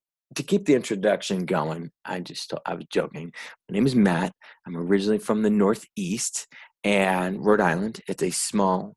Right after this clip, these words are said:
small state next to Connecticut, under Massachusetts, and it is not a part of New York. And no, Rhode Island isn't in another state. I get asked that very often, and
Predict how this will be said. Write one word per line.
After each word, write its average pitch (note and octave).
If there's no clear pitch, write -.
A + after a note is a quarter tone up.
small G2+
state -
next -
to F#2+
Connecticut, G2
under G#2
Massachusetts, G2
and G2+
it F2+
is F2
not F2+
a G2+
part F#2+
of F#2+
New G#2+
York. G#2+
And F#2
no, F#2+
Rhode G#2
Island G2
isn't F2+
in F2+
another C3+
state. -
I A2+
get C3+
asked A#2+
that G2
very A#2
often, A#2+
and G2+